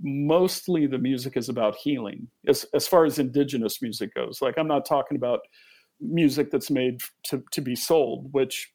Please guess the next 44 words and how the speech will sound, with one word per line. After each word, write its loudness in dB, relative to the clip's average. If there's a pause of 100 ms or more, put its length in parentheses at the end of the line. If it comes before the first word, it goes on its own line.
I 0
mean, 0
I 6
make 0
music -2
to -8
be -2
sold, -2
but 2
I 6
consider -4
the -6
music -4
I 0
do -6
to, -6
to 0
have 2
a 4
healing 2
quality -2
to -8
it. -8 (1000)
So 4
whenever 4
I've 2
worked 2
with 0
people 0
producing 0
their -2
records, -2 (400)
like, 8
I'm, 6
I'm 4
producing 2
this 0
record 2
in 0
Nashville 2
with -2
a -4
Cuban 0
artist, -4